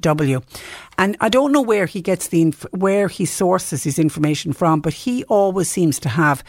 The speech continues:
the daily breakdown of covid nineteen cases in Ireland by county.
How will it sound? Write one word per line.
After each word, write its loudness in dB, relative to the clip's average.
the 0
daily 0
breakdown -2
of -6
covid -2
nineteen 0
cases -4
in 2
Ireland -2
by -2
county. 0